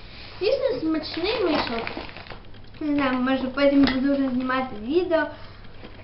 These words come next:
а, як я це все робила, мо-, мої, е, цілий пакет тапочок.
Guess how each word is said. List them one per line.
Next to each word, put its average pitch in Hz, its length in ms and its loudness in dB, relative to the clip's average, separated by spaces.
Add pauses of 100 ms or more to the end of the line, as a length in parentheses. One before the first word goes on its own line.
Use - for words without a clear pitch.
(320)
а, 254 220 2
як 262 380 4
я 247 120 -4
це 262 120 -2
все 240 300 -6
робила, 370 880 4
мо-, 302 180 4 (840)
мої, 285 560 2 (1160)
е, 269 160 -2 (720)
цілий 427 280 4
пакет 466 420 0 (1300)
тапочок. 349 400 2